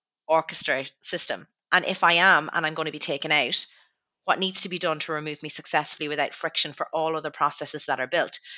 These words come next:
Because everything is interlinked. Someone who's on the ground in the team may not have that foresight. And that's why I think senior leadership who build it understand how hard I'm woven into it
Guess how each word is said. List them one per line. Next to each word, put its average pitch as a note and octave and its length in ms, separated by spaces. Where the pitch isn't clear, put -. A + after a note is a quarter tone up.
Because G3+ 320
everything C#3 380
is B2+ 160
interlinked. G#2+ 520
Someone C4 260
who's B3+ 160
on G3+ 160
the F3 80
ground D3+ 480
in F3 160
the D#3 60
team D#3 400
may F#3+ 260
not F3+ 200
have C3+ 240
that B2+ 160
foresight. - 600
And D#3+ 100
that's D#3+ 240
why D#3+ 160
I C#3 60
think D3 320
senior E3 460
leadership D#3+ 520
who F#3 100
build F#3 300
it F3 300
understand D#3+ 560
how D#3+ 200
hard D3+ 340
I'm C#3 180
woven C3+ 340
into B2 260
it - 120